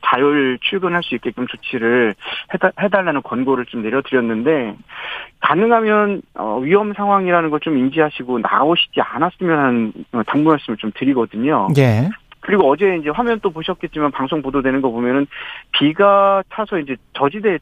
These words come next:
Speaker 1: 침수가 되고 있는데 다들 보면 개인 차량 몰고 이렇게 이동하시는 경우 차-, 상황을 되게 많이 볼 수 있었거든요.
Speaker 2: 예.
Speaker 1: 사실은 재난 상황에서 물이 저지대 침수되는 건 당연한 어떤 논리일 수도 있고요. 또 이런 기상 상황이 지금 이변일 경우에는 배수량보다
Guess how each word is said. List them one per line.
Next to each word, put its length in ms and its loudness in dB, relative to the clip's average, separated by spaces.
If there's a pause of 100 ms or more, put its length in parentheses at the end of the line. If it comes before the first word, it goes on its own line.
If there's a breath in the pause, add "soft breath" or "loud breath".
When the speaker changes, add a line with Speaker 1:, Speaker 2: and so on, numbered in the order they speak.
Speaker 1:
침수가 320 -4
되고 240 -2
있는데 380 2
다들 220 0
보면 280 0
개인 260 2
차량 280 0
몰고 460 -2
이렇게 340 -6
이동하시는 580 0
경우 240 -2 (160)
차-, 120 -4 (200)
상황을 320 2
되게 140 -2
많이 220 0
볼 180 -2
수 100 -2
있었거든요. 680 0
Speaker 2:
예. 260 4 (440 loud breath)
Speaker 1:
사실은 540 2
재난 240 4
상황에서 420 2
물이 400 2
저지대 360 0
침수되는 420 0
건 140 2
당연한 580 2
어떤 440 0
논리일 300 2
수도 200 -6
있고요. 340 0
또 80 2
이런 240 4 (400 loud breath)
기상 280 0
상황이 260 2
지금 200 -2
이변일 360 2
경우에는 500 2 (300 loud breath)
배수량보다 1200 2